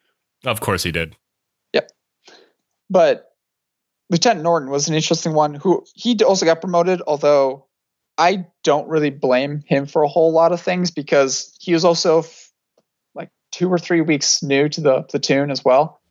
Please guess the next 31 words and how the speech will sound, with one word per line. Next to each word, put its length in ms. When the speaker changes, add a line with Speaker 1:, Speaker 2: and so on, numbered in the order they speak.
Speaker 1:
Oh, 160
yeah. 300
He, 800
he's 520
the 160
most 320
innocent 480
one 240
out 140
of, 160
if 120
anybody 420
could 160
be 120
innocent. 540
Like, 180
you 100
can't, 300
one, 220
you 100
can't 200
do 80
anything 260
in 120
three 180
weeks, 320
and 100
he 80
wasn't 240
even 220
there. 280